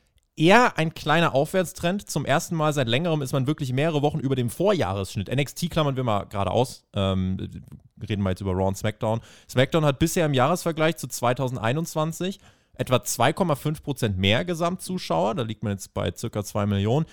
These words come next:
Hauptzielgruppe hat man knapp acht Prozent verloren. Raw hat zwei Prozent sich verbessert bei den Gesamtzuschauern.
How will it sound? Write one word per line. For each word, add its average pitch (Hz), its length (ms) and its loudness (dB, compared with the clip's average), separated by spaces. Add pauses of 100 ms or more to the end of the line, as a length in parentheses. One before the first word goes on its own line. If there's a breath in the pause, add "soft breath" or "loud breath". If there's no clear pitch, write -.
(200 loud breath)
Hauptzielgruppe 139 500 4
hat 127 120 0
man 113 280 2 (120)
knapp 110 180 -4
acht 117 200 -2
Prozent 104 340 -2
verloren. 110 400 2 (320 loud breath)
Raw 135 180 10
hat 170 160 4
zwei 147 240 6
Prozent 175 460 0
sich - 160 -6
verbessert 170 420 2
bei 147 120 4
den 147 120 0
Gesamtzuschauern. 143 960 0